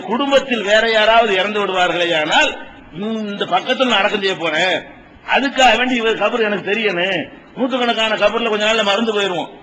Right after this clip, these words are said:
அதனால தெரியாம போயிடக்கூடாதுங்கிறதுக்காக வேண்டி இந்த கல்லை தூக்கி போடுறேன். நவட்டிட்டு போட முடியாம ஒரு பெரிய கல்லு, சின்ன கல்லா இருந்தா பசங்க எத்தி விட்டு போயிருவாங்க, கொஞ்சம் பெரிய கல்லா இருந்துச்சுன்னு சொன்னா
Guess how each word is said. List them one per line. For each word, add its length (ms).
அதனால 420
தெரியாம 420
போயிடக்கூடாதுங்கிறதுக்காக 840
வேண்டி 240
இந்த 160
கல்லை 240
தூக்கி 220
போடுறேன். 400
நவட்டிட்டு 340
போட 160
முடியாம 320
ஒரு 120
பெரிய 240
கல்லு, 240
சின்ன 220
கல்லா 220
இருந்தா 180
பசங்க 260
எத்தி 120
விட்டு 160
போயிருவாங்க, 360
கொஞ்சம் 300
பெரிய 240
கல்லா 240
இருந்துச்சுன்னு 340
சொன்னா 160